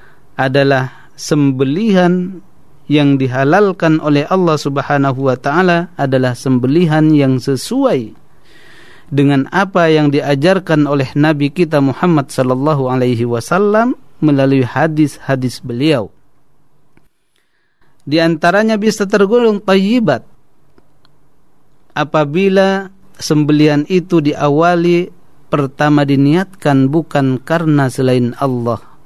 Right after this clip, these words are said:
lalu kemudian diucapkan asma Allah Subhanahu wa taala dengan mengucapkan bismillah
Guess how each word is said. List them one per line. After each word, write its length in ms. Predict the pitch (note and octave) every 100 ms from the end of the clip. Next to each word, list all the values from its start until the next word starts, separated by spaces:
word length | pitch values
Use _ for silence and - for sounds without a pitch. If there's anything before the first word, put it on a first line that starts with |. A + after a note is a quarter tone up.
| - - -
lalu 240 | C#3+ C3+
kemudian 480 | B2 B2+ B2+ B2+ B2
diucapkan 800 | A#2+ A#2+ A#2+ E3 E3 - B2+ A#2 -
asma 400 | C3 - C3 -
Allah 320 | E3 D3 B2+
Subhanahu 720 | A#2 A#2 A#2 B2+ B2+ A2 A#2
wa 20 | A2+
taala 500 | - C3 E3 A3+ D#4 - - - - - C#3
dengan 240 | B2+ B2+
mengucapkan 560 | B2 B2 B2 B2+ B2 A#2
bismillah 880 | A#2 - D3+ F3+ E3+ D3+ C#3+ C#3